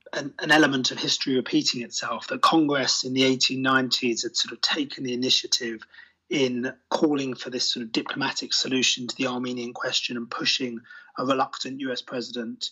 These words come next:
um, to do more to aid the Armenians in,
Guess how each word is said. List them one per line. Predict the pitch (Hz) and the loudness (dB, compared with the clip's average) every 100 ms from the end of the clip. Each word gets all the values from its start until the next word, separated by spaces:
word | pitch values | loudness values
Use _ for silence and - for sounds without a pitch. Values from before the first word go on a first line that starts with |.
| _ _ - - | _ _ -14 -6
um, | 123 120 113 | -4 -4 -4
to | - | -6
do | 117 131 | 0 0
more | 123 123 123 120 | 0 -2 -4 -4
to | - 123 | -6 -4
aid | 120 113 | -4 -2
the | 120 | -6
Armenians | 117 123 117 117 113 113 - - _ _ _ - | -4 -6 -4 -6 -4 -4 -4 -10 _ _ _ -4
in, | 165 131 131 | -2 -2 -6